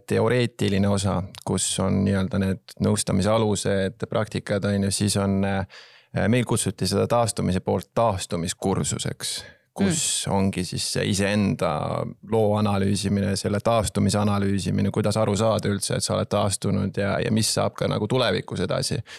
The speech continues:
Speaker 1: kuidas seda hoida, eks ole. Siis on ju see praktika osa ja tegelikult on ju see akadeemiline õpe,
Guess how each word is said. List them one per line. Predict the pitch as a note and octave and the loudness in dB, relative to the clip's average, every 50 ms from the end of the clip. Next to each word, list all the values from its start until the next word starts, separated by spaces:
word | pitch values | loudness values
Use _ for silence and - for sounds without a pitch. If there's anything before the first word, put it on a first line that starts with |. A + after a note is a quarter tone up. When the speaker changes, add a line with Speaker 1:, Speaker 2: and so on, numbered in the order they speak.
| - _ | -16 _
Speaker 1:
kuidas | - G#2+ G2+ G2+ F#2 - | -2 0 0 2 0 0
seda | - F2+ F2+ F2 F2+ E2+ G2+ | -2 0 0 0 0 0 0
hoida, | F#2+ G#2+ D3 D#3 A2+ F2+ - F2 | 2 2 2 2 2 0 0 -2
eks | E2 - - - | -2 -2 -2 -2
ole. | F2 F#2 F2+ - - - - - - - - _ _ | -2 -2 -2 -4 -6 -10 -20 -20 -20 -20 -20 _ _
Siis | - - F#2+ F#2+ | -4 -2 0 2
on | G2+ G2 G2 F#2+ | 2 4 4 2
ju | F#2 | 2
see | F2+ G2 F2+ F2+ F2 E2 - - _ _ _ _ | 2 2 0 0 0 -2 -4 -6 _ _ _ _
praktika | A#2 A#2+ C#3 C3 - - G#2 - - - G#2+ | 2 2 2 0 -2 -6 -6 -6 -2 0 0
osa | G#2+ G#2 G#2 G2+ G2+ G#2 G2 G2+ - _ - | 0 2 2 0 0 0 0 -2 -4 _ -4
ja | - G#2 | -2 0
tegelikult | A2+ A#2+ A#2 A2 G#2 G2+ - - G2+ _ - | 0 2 2 2 0 0 -2 -4 -4 _ 0
on | A2 A2 | 0 2
ju | G#2+ G2+ | 2 2
see | G#2+ A2+ | 0 0
akadeemiline | A#2+ - G#2+ - C#3 C#3 B2 G#2+ G2+ G#2 - D3+ | 0 0 0 2 2 2 2 2 2 2 2 0
õpe, | D#3+ - - - G#2+ A2 | 0 0 -4 -4 -4 -4